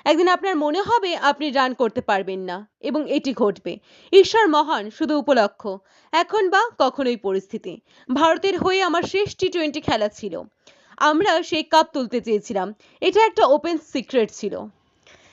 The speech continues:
এমন কিছু নয় যা আমরা হারলেও আমি ঘোষণা করতে যাচ্ছি না। পরবর্তী প্রজন্মের জন্য টি টোয়েন্টি খেলাকে এগিয়ে নেওয়ার সময় এটা।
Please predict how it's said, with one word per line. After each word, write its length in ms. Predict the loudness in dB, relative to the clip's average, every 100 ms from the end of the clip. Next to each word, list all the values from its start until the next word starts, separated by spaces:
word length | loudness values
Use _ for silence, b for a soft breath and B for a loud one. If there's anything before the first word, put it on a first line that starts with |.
| b
এমন 280 | -2 2 4
কিছু 280 | 4 2 4
নয় 360 | 4 4 2
যা 260 | 0 4 4
আমরা 200 | 4 0
হারলেও 460 | 2 2 2 2 2
আমি 180 | 0
ঘোষণা 380 | -2 -4 -2 -4
করতে 260 | -2 -4 -2
যাচ্ছি 360 | -4 -4 -6
না। 180 | -8 -8 b b b
পরবর্তী 480 | 4 4 2 -2 -2
প্রজন্মের 520 | -2 2 2 2 -4
জন্য 360 | -2 0 2 2
টি 160 | 2
টোয়েন্টি 320 | 0 0 -2 -2
খেলাকে 380 | 0 0 0
এগিয়ে 320 | -2 -2 -2 0
নেওয়ার 260 | 2 2
সময় 440 | -2 -8 -6 -6 -8
এটা। 240 | -12 -16